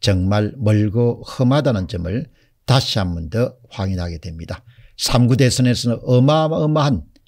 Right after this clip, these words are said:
그런 부정선거가 발생했습니다. 그렇다면은 몇 군데에 하나더라도 이 문제를 규명하는 그런 법적 절차가 반드시 실행돼야 된다고 봅니다. 공병호 티비의 공병호였습니다.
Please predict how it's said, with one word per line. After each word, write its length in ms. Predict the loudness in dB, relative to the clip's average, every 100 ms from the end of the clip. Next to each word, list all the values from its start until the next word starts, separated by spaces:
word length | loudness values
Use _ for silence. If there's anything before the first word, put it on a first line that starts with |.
| _
그런 240 | -4 -2 0
부정선거가 1000 | 0 2 0 0 -2 -2 -2 -4 -4 0
발생했습니다. 1000 | 0 0 -2 -2 -2 -6 -10 -12 -14 _ _ _ _
그렇다면은 720 | -2 0 2 2 2 -2 -4 -10 _ _
몇 380 | 0 0 0 -4
군데에 580 | 2 4 4 2 0 -4 -12 -10 -4 -4
하나더라도 960 | -2 0 2 2 -2 -4 -4 -6 -6 _ _ 0
이 180 | 2
문제를 600 | 4 2 0 -2 -2 -4 -6
규명하는 640 | -2 2 2 2 0 -4 -12 _ -20 -6
그런 240 | -2 -2 0
법적 420 | -2 0 -2 -2
절차가 500 | -4 -4 -6 -6 -6
반드시 680 | -8 -8 -8 -10 -8 -10 -12 _
실행돼야 640 | -8 -4 0 2 2 0 -2
된다고 360 | -6 -10 -14
봅니다. 420 | -14 -16 -16 -20 -20 _ _ _
공병호 460 | -2 2 2 0 -4
티비의 680 | -4 -2 0 2 0 -2 -8
공병호였습니다. 1120 | 0 2 2 2 0 2 0 -2 -4 -6 -8